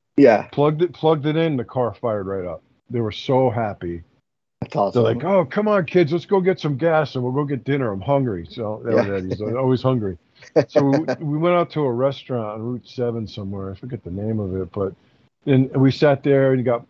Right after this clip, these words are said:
Speaker 2: you know, even more acquainted, and then we went back to their house. By now it's about nine, ten o'clock at night,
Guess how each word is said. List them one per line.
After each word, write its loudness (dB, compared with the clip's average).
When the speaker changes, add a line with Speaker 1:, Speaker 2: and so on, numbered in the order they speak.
Speaker 2:
you -2
know, -2
even 0
more 2
acquainted, -2
and -4
then -2
we 0
went -2
back 0
to -2
their -2
house. -4
By 6
now 6
it's 0
about 2
nine, -4
ten -2
o'clock 0
at -4
night, -6